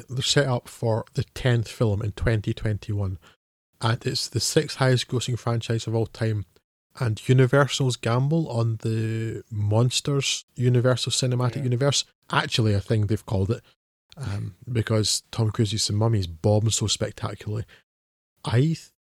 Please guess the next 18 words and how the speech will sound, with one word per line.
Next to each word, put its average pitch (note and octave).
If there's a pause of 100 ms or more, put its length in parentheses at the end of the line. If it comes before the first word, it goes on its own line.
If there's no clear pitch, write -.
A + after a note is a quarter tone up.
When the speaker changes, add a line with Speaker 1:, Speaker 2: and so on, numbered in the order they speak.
(360)
Speaker 1:
think B2
that A2+
it's -
virtually A2
certain, B2+
unless G#2+
there's -
some A2+
unexpected A#2
flop - (140)
in A#2+
one A2
of G#2+
the B2
next A#2+
two A#2
films, E3 (240)
Speaker 2:
Hmm. A2